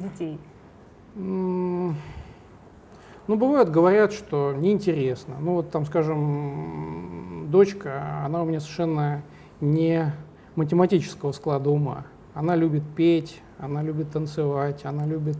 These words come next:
Speaker 2: литературу, она любит языки. Конечно, у неё трудности возникают с математикой.
Speaker 1: Это младшая?
Speaker 2: И с физикой. Это
Speaker 1: Средняя?
Speaker 2: старшая как
Speaker 1: А,
Speaker 2: раз,
Speaker 1: которая
Speaker 2: которая
Speaker 1: заканчивает.
Speaker 2: Да, да. Ну,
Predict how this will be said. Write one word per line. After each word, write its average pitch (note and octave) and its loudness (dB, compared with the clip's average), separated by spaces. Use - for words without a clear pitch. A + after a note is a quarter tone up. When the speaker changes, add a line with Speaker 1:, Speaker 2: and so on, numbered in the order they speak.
Speaker 2:
литературу, D3+ 0
она C#3+ -4
любит D3+ -2
языки. D3+ -4
Конечно, F3+ 2
у - 2
неё E3 4
трудности E3+ 2
возникают D3+ 4
с - -4
математикой. D3+ 0
Speaker 1:
Это A3 -2
младшая? A#3 2
Speaker 2:
И G3+ 6
с - 2
физикой. B2 0
Это B3+ 6
Speaker 1:
Средняя? G#3+ 10
Speaker 2:
старшая C#3+ 2
как - 0
Speaker 1:
А, F#3 2
Speaker 2:
раз, B2+ -4
Speaker 1:
которая - 6
Speaker 2:
которая D#3+ 6
Speaker 1:
заканчивает. F3+ -4
Speaker 2:
Да, C3+ 2
да. C3+ -6
Ну, C#4 4